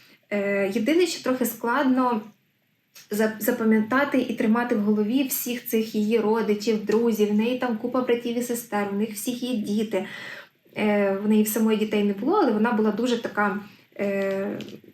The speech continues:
тьотя, залучена в виховництво, е, виховання своїх, е, племінників і племінниць. Тобто книжка однозначно варта уваги. Я, е, планую прочитати все, що є написане Джейн Остін,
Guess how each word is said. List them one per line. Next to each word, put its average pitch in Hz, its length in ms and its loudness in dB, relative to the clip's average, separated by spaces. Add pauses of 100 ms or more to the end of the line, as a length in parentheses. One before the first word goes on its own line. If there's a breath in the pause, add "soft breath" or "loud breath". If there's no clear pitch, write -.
(120)
тьотя, 277 340 2
залучена 220 600 2
в 196 80 -4
виховництво, 202 880 -2
е, 196 300 -4 (220)
виховання 220 460 0
своїх, 202 540 -4
е, - 280 -4 (420)
племінників 214 520 0
і 214 60 4
племінниць. 180 580 -4 (440 loud breath)
Тобто - 220 -2
книжка 294 340 0
однозначно 233 480 0
варта 220 280 0
уваги. 320 500 2
Я, 247 480 0
е, 214 280 2 (140)
планую 226 380 2
прочитати 220 480 -6
все, 220 260 -2
що 214 160 -2
є 202 140 0
написане 196 920 -6
Джейн 202 280 -2
Остін, 285 400 0